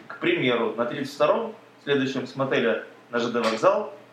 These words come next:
э, будет проезд стоить три гривны, а не два пятьдесят. А популярная десятка стоит не две гривны, а два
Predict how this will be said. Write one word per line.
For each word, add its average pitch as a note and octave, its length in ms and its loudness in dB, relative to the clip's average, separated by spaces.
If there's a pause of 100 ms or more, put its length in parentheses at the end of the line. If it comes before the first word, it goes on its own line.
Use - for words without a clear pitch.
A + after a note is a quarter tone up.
(140)
э, A2 640 2 (100)
будет D3 300 -2
проезд B2+ 380 0
стоить C#3+ 320 -2
три C3+ 180 -2
гривны, G#2+ 340 -2
а G2+ 120 -2
не G#2 60 -12
два A#2+ 160 2
пятьдесят. G2+ 420 -8 (840)
А A#2 60 2
популярная A#2+ 640 2
десятка A#2 540 0
стоит B2+ 480 0
не A2+ 80 -8
две D3+ 340 -4 (160)
гривны, G#2 280 -10
а - 180 -4
два B2 260 -2